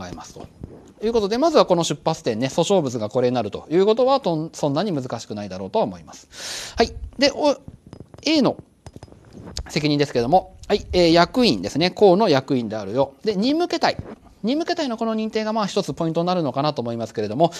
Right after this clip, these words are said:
任務形態でちゃんと義務違反を認定できたかどうかですね。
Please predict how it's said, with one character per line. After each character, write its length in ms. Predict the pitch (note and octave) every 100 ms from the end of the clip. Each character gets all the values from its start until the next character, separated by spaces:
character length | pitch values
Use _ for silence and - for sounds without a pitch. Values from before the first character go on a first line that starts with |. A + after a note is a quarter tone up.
| - F3
任 160 | A#3+
務 120 | C4
形 120 | C4+ B3+
態 160 | G#3
で 80 | F#3
ち 80 | A3
ゃ 80 | G#3
ん 80 |
と 200 | G3 A3 B2
義 160 | B2
務 240 | G#3 C4 C#4+
違 100 | C4+
反 240 | E3+ - - -
を 140 | G3+
認 180 | D3+ D3+
定 140 | D3+
で 100 | D3
き 80 | -
た 80 | B2+
か 100 | G#2
ど 80 | G2
う 40 |
か 80 | E2+
で 80 | D#2+
す 80 |
ね。 100 | C#3+